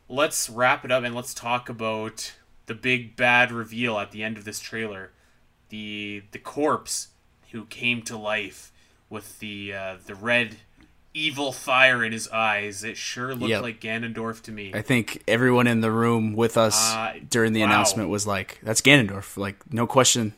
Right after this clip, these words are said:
Speaker 2: That's, it's G-, Ganondorf brought to life,
Speaker 1: Wow.
Speaker 2: evil incarnate."
Speaker 1: I, I'm really excited about this for a couple reasons, and the, and the biggest reason is, is I want, I'm still sour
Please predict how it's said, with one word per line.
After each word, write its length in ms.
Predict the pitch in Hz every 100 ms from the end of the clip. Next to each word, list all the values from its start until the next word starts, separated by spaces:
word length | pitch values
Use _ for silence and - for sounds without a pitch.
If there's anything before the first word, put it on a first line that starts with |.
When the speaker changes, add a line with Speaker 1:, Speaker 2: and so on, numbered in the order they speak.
| _ -
Speaker 2:
That's, 380 | 110 - - - - - - - -
it's 260 | 107 -
G-, 160 | - - -
Ganondorf 480 | 113 120 120 120 113
brought 200 | 120 120
to 100 | 117
life, 260 | 139 151
Speaker 1:
Wow. 300 | 143 98 - -
Speaker 2:
evil 280 | 127 131 135
incarnate." 500 | 131 139 139 143 139 143 - - - _ _ - _ _ _ _ _ _ _ _ _ _ _ _ _ _ _ _ _ _ _ _ _ _ -
Speaker 1:
I, 460 | 131 139 160 160 - _ _ _ _ -
I'm 220 | 180 262
really 200 | 285 240
excited 500 | 160 135 127 117 110 -
about 240 | 113 107
this 300 | 107 104 -
for 240 | 120 135 135
a 40 |
couple 240 | 147 147
reasons, 500 | 117 110 107 104 101 -
and 160 | 113
the, 80 | 110 110
and 180 | 117 117
the 40 | 117
biggest 360 | 175 226 -
reason 340 | 139 120 117 110
is, 280 | 107 104
is 180 | 110 117
I 140 | 123 151
want, 500 | 156 180 180 - - _ _ _ _ -
I'm 180 | 156
still 420 | - - 196 254 247
sour 640 | - 117 113 135 170 185